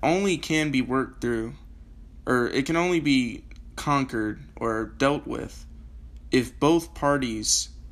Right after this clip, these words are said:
want to move forward. If the person who cheated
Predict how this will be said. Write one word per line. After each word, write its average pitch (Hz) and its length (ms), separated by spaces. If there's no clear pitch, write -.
want 123 560
to 117 140
move 113 260
forward. 113 560
If - 440
the 120 180
person 127 360
who 123 100
cheated 123 600